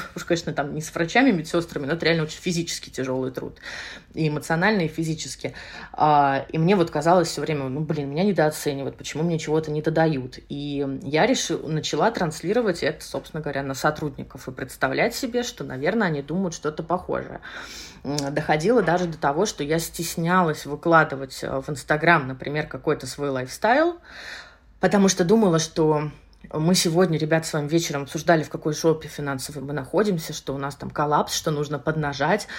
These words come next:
что нужно подзаработать, а, что я задержала вам зарплату, ну вот в текущих, например, реалиях, да,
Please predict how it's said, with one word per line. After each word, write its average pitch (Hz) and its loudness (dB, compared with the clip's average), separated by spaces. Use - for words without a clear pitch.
что - -6
нужно 151 -2
подзаработать, 147 0
а, 147 2
что 147 -2
я 156 2
задержала 156 2
вам 147 0
зарплату, 151 4
ну 160 2
вот 139 -6
в - -16
текущих, - -6
например, 139 -6
реалиях, 135 -4
да, 147 -2